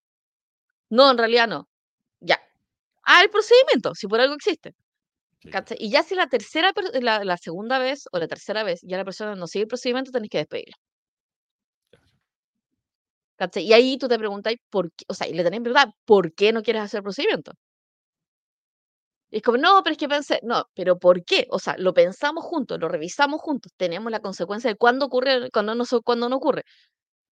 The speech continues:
Speaker 1: Y ahí uno empieza a cachar. O sea, yo creo que lo que hemos visto con respecto a los errores es, por ejemplo, asumir que el protocolo está siendo, está siendo ocupado. Asumir que la cadena de procesos está bien hecha.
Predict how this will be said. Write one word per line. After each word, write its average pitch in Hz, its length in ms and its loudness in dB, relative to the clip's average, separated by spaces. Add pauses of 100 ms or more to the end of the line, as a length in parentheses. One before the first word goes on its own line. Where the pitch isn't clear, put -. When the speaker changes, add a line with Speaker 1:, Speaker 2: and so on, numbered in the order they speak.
(220)
Speaker 1:
Y 196 100 4
ahí 226 160 4
uno 277 120 0
empieza 277 260 -6
a - 20 -4
cachar. 277 340 -4
O 226 80 -6
sea, 220 140 0
yo 208 180 -4
creo 294 120 -4
que 330 180 -2
lo 233 140 -2
que 226 80 -2
hemos 254 200 -6
visto 294 420 -8 (880)
con 180 120 -8
respecto 214 280 -6
a 240 100 2
los 226 160 -4
errores 202 400 -2
es, 254 80 -10
por 196 120 -6
ejemplo, 214 460 -4 (360)
asumir 262 420 -6
que 339 80 -4
el - 60 -18
protocolo 294 380 -2
está 285 160 -10
siendo, 269 420 -8
está 233 380 -6
siendo 233 520 -4
ocupado. 185 500 -4 (1900)
Asumir 254 360 -4
que 320 100 -4
la 285 140 2
cadena 240 420 2
de 330 80 -6
procesos 294 360 -10
está - 180 -6
bien 269 180 -4
hecha. - 240 -8